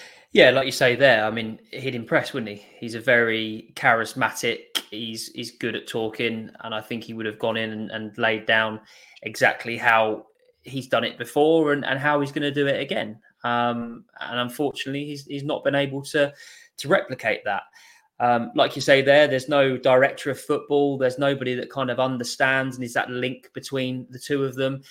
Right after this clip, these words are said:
And there's probably no one in between to kind of say to Clowes, "Look, I think we might be in tr-, I think we might be in trouble here because of X, Y, and Z." Um,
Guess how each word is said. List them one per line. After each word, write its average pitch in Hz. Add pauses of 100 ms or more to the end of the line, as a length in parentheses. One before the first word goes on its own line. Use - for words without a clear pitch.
(520)
And 147
there's 135
probably 151
no 143
one 131
in 143
between 127
to 135
kind 135
of 123
say 135
to 120
Clowes, 120
"Look, 131 (360)
I -
think -
we 165
might 143
be 139
in 127
tr-, -
I 131
think 185
we 147
might 147
be 139
in 131
trouble 151
here 117
because 123
of 135
X, -
Y, 123
and 120
Z." 127 (640)
Um, 123